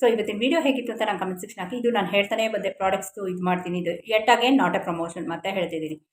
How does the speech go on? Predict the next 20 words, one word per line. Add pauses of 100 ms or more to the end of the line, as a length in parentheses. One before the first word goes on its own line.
(220)
ಪ್ರಮೋಷನ್
ಮಾಡ್ಬೇಕಾದ್ರೆ
ನಾನು
ಹಾಕ್ತೀನಿ,
includes
paid
promotion
ಅಂತ, (160)
ಓಕೆನಾ? (260)
So
ಇವತ್ತಿನ
ವಿಡಿಯೋ
ಹೇಗಿತ್ತು
ಅಂತ
ನಾನು
ಕಾಮೆಂಟ್
ಸೆಕ್ಷನ್
ಹಾಕಿ.
ಸುಮಾರು
ಜನ